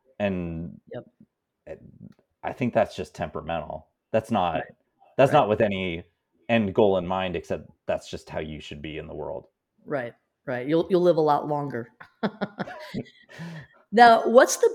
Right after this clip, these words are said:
Speaker 2: best career advice that you've ever gotten? Like, y-, you know, whether it was early starting out or maybe even n-, in a more mature, you know, uh,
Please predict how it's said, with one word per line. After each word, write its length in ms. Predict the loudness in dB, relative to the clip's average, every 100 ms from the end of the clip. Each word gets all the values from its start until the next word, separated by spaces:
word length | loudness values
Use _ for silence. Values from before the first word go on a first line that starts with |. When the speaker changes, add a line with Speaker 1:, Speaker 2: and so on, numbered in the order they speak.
| 4
Speaker 2:
best 360 | 4 2 -4
career 440 | -6 -2 0 2 4
advice 560 | 2 0 -4 -4 -10
that 140 | -6 -2
you've 180 | 0 0
ever 240 | -4 -6
gotten? 460 | -10 -10 -14 -20 -20 _
Like, 260 | 0 0 0 -6
y-, 100 | -2
you 100 | 2
know, 420 | 4 4 2 -2 -2
whether 260 | 4 4
it 80 | 4
was 160 | 2 0
early 260 | 0 0
starting 360 | 0 2 2 4
out 200 | 4 4
or 60 | 2
maybe 280 | 4 2
even 440 | 2 0 0 -2 -4 -8
n-, 140 | -4
in 140 | -2 0
a 40 |
more 360 | 2 2 2 -2
mature, 720 | -4 -2 0 2 2 0 -2
you 120 | -2
know, 420 | 0 2 2 0
uh, 720 | -2 -2 -2 -2 -2 -4 -4